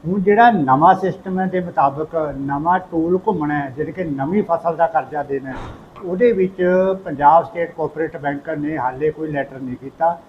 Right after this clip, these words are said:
ਕਿਉਂਕਿ ਸਰਕਾਰ ਨਾਲ ਕੁਛ ਇਸ਼ੂਜ਼ ਨੇ ਜਾਂ ਕੋਈ ਲੈਟਰ ਵਗੈਰਾ ਕੱਢਣ ਵਾਲਾ ਪਿਆ ਹੈ। ਉਹ ਜਿਵੇਂ ਵੀ ਉਹ ਕਲੀਅਰ ਹੋ ਜਾਏਗੀ ਆ ਸ਼ਰਤਾਂ ਮੁਤਾਬਕ,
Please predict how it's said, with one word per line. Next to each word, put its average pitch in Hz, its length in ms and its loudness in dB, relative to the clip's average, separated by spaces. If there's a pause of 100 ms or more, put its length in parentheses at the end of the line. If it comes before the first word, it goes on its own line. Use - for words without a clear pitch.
(160)
ਕਿਉਂਕਿ 185 220 -2
ਸਰਕਾਰ 156 540 4
ਨਾਲ 160 300 2
ਕੁਛ 165 220 -8
ਇਸ਼ੂਜ਼ 160 640 -4
ਨੇ 151 520 -2
ਜਾਂ 151 280 0 (260)
ਕੋਈ 175 120 -4
ਲੈਟਰ 143 300 -6
ਵਗੈਰਾ 147 420 -2
ਕੱਢਣ 151 340 -10
ਵਾਲਾ 156 260 4
ਪਿਆ 135 220 -2
ਹੈ। 160 180 0 (320)
ਉਹ 226 120 8
ਜਿਵੇਂ 165 380 2
ਵੀ 240 120 4
ਉਹ 226 280 8
ਕਲੀਅਰ 185 300 6
ਹੋ 160 220 6
ਜਾਏਗੀ 165 360 2
ਆ 156 100 2
ਸ਼ਰਤਾਂ 147 440 -2
ਮੁਤਾਬਕ, 135 520 -4